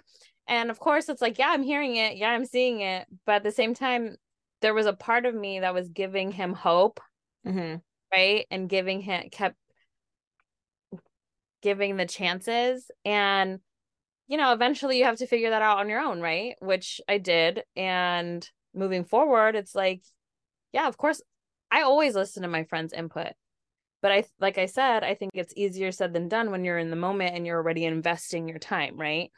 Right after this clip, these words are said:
Speaker 1: So of course it's like, yeah, I wanna be like, in the future, yeah, okay, yeah, you're right. I, you know, I am gonna stop talking to him. Um, which, you know,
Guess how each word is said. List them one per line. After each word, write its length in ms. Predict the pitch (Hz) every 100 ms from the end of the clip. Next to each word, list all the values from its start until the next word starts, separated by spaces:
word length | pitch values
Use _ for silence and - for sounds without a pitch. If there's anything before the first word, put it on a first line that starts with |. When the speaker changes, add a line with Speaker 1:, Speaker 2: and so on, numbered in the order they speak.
| _ - - -
Speaker 1:
So 240 | - 208
of 100 | 190
course 380 | - 226 240 220
it's 160 | 185
like, 240 | 196 180 170 _ _
yeah, 200 | 214 233
I 160 | 202
wanna 300 | 175 180 180 185
be 120 | 180
like, 200 | 175 -
in 100 | 196
the 80 | 175
future, 560 | 233 233 196 175 - -
yeah, 360 | 190 240 180 160 _
okay, 260 | 214 214 196 190
yeah, 160 | 214
you're 180 | 202 190
right. 320 | 190 190 160 -
I, 440 | 196 185 180 180 180 _ _ _ _ _
you 160 | 196 190
know, 340 | 170 160 170 _ _
I 80 | 190
am 240 | 196 190 185
gonna 440 | 175 170 165 170 - _ _ -
stop 220 | 196 180
talking 260 | 196 170
to 80 | 170
him. 260 | 175 - 170 _ _ _ _ _ _ _ _ -
Um, 520 | 196 175 156 156 160 _
which, 360 | 208 294 - - -
you 100 | 359
know, 240 | 320 339